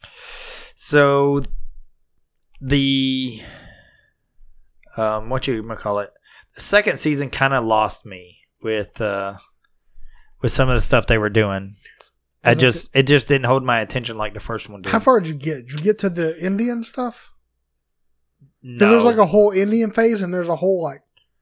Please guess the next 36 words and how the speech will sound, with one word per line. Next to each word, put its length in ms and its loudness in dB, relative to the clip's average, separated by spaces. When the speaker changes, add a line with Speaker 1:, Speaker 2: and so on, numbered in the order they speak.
Speaker 2:
like, 260 -12
uh, 320 -14
um, 520 -14
samurai 580 -6
phase, 300 -16
Speaker 1:
I 140 6
Speaker 2:
too. 60 2
Speaker 1:
wanted 280 4
to 80 6
get 160 2
to 80 4
the 80 0
samurai, 340 2
but 160 2
I 80 4
just 220 -2
could 140 2
not 200 0
force 240 0
myself 320 -2
to 80 -2
watch 320 -4
it. 180 -12
Speaker 2:
I 120 4
watched 320 2
it 60 0
all, 260 6
and 80 -2
I 100 0
have 180 -4
no 220 -4
fucking 340 -8
clue 220 -6
what 100 -6
happened. 320 -10
Speaker 1:
Really? 440 2